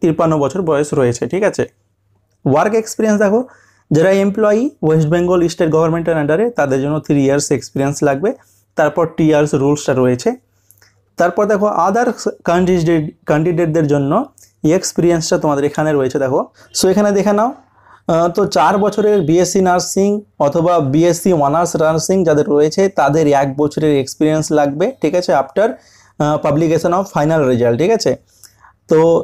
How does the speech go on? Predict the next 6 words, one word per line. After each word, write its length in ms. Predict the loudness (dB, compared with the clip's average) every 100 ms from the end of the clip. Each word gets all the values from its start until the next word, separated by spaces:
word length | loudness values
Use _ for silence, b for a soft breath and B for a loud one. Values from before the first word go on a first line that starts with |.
| -4
ফাইনাল 300 | -2 0 2 2
রেজাল্টের 400 | 2 2 2 0 2 2
লাস্ট, 240 | 2 0 -6 -10 -6 -2
তোমার 200 | 0 0 -2
ফাইনাল 240 | -2 -2 -2
রেজাল্ট 340 | 0 0 0